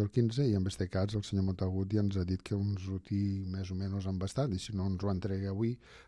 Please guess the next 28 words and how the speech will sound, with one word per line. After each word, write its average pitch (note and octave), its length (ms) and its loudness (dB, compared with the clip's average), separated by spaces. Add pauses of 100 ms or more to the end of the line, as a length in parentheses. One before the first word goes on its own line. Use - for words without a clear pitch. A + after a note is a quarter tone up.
(100)
ens G2 160 -4
entregarà G2 580 0 (300)
el G2+ 160 0
pro-, G2+ 240 0
demà G#2 320 0
passat, B2+ 480 0
eh, F2 400 -4 (160)
demà, G2+ 240 2 (800)
al, E2+ 600 -4 (100)
al F#2+ 180 -6
ple A#2+ 240 4
per G2+ 160 4
a F2+ 80 2
que F#2+ 100 -2
nosaltres, F#2 380 -4
eh, F2 480 -4 (140)
els G2 120 -6
grups G2+ 300 -2
ho G2+ 60 -4
poguéssim F#2+ 640 0
veure. F#2 320 0
Però, A2 220 4
bueno, A#2 420 4
di-, A2+ 640 -2
no C3+ 180 8
havent C3+ 220 6
increment A#2 520 4
d'impostos G#2 920 0